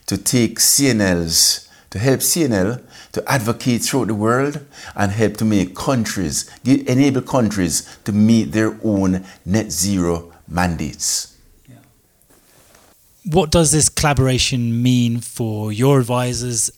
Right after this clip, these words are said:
Speaker 2: and the end clients?
Speaker 1: It is fantastic because at this point in time, clients, whether you are C P P,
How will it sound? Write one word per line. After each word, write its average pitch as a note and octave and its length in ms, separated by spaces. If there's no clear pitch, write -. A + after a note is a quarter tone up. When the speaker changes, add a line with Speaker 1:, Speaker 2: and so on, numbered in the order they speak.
Speaker 2:
and C3 180
the B2+ 120
end A#2+ 220
clients? G#2 640
Speaker 1:
It G#2+ 180
is F#2+ 140
fantastic - 800
because G#2 760
at G#2 240
this C#3+ 220
point C3+ 340
in A#2 120
time, D2 520
clients, A2+ 920
whether A2 280
you G#2+ 220
are G2 420
C - 280
P G2 220
P, F#2+ 380